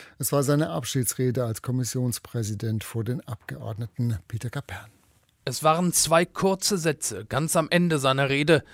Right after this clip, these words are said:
Speaker 2: die nachhallen sollen als Vermächtnis des Europapolitikers Jean-Claude Juncker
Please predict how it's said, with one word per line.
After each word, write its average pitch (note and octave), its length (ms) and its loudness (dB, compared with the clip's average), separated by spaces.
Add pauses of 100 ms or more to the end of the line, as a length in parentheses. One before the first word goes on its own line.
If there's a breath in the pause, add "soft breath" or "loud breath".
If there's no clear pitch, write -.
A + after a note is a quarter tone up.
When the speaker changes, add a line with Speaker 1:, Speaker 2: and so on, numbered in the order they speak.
(320 loud breath)
Speaker 2:
die D#3+ 100 -2
nachhallen B2+ 720 2
sollen G2 360 -6
als C#3 180 0
Vermächtnis E3 800 0
des - 280 -6
Europapolitikers C3+ 1200 -2
Jean-Claude B2+ 640 -4
Juncker A#2 420 -4